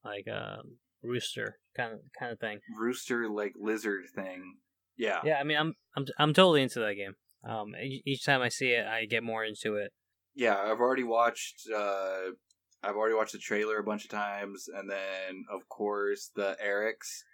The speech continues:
Speaker 2: That's how I learned more about the game, and I was like, "Oh shit, I didn't know." Like, he actually, like, had a lot more insight to gameplay, like, what it entails.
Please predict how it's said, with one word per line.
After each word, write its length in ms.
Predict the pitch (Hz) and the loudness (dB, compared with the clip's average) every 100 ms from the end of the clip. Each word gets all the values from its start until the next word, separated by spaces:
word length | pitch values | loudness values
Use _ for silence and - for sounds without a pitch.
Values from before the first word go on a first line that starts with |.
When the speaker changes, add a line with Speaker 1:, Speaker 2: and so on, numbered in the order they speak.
| _ _ _ | _ _ _
Speaker 2:
That's 180 | - 113 | 0 2
how 120 | 131 | 6
I 80 | 120 | 6
learned 300 | 104 110 113 | 4 2 0
more 260 | 101 101 107 | -2 2 2
about 240 | 104 101 | 2 -2
the 60 | 104 | -4
game, 340 | 95 95 104 | -10 -8 -6
and 80 | 101 | -4
I 40 | |
was 80 | 98 | -2
like, 100 | 101 - | -4 -6
"Oh 140 | 131 110 | -6 -6
shit, 220 | - 120 | -4 0
I 80 | 101 | 0
didn't 260 | 113 104 | 0 -2
know." 200 | 98 107 | -4 -2
Like, 220 | 98 92 98 | 0 -2 -2
he 140 | 120 117 | 0 2
actually, 440 | 120 - 120 107 - _ | 2 0 -2 -2 -6 _
like, 280 | 107 110 101 - | -6 -4 -4 -4
had 140 | 110 104 | -2 -2
a 80 | 98 | -2
lot 220 | 104 101 | 0 0
more 160 | 104 82 | 0 -2
insight 380 | 101 104 104 95 | -4 -4 -4 -6
to 60 | |
gameplay, 680 | 90 98 101 - 95 95 95 _ _ _ - | -10 -12 -10 -6 -4 -4 -8 _ _ _ -6
like, 140 | 104 | -4
what 180 | 101 104 | 0 0
it 120 | 104 | 0
entails. 640 | 95 90 101 95 92 92 | -2 -4 -4 -2 -4 -6